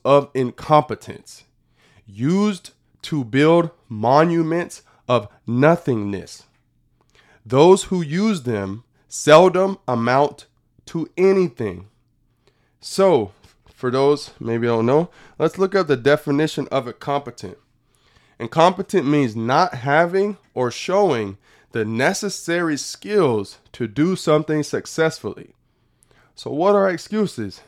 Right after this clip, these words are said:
They are tools of incompetence.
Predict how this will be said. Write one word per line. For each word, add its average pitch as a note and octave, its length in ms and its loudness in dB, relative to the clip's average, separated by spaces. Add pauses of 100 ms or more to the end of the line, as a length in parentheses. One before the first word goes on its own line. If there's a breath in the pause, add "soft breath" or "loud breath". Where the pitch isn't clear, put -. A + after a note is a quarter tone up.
(120)
They D3 160 0
are C#3 240 0 (260)
tools E3 800 0 (680)
of F#3 200 2
incompetence. G#3+ 1080 -4